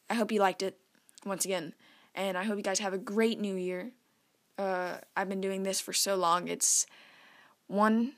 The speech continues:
seventeen A M twenty twenty, and I'm just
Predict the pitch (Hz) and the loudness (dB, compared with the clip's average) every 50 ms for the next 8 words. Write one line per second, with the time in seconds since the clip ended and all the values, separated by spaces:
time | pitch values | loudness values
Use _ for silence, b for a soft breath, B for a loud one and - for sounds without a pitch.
0 | _ - - - 208 196 196 190 - 196 190 190 190 190 185 185 190 190 190 233 | _ -6 -2 0 0 0 0 0 -2 -2 -2 -2 -2 -2 -2 -4 -4 -4 -6 -8
1 | - _ - - 185 180 185 180 - 170 165 170 190 - b b b b b b | -12 _ -12 -8 -6 -6 -6 -6 -6 -6 -6 -8 -10 -12 b b b b b b
2 | b b b b b b b b b b b b _ _ _ _ _ _ _ _ | b b b b b b b b b b b b _ _ _ _ _ _ _ _
3 | _ _ _ _ _ _ _ _ _ _ _ - - 190 185 175 - - - - | _ _ _ _ _ _ _ _ _ _ _ -10 -6 -6 -6 -6 -6 -6 -6 -4
4 | 262 285 277 226 - - - 226 220 - - - - | -4 -2 -2 -4 -4 -6 -4 -2 0 0 0 -2 -4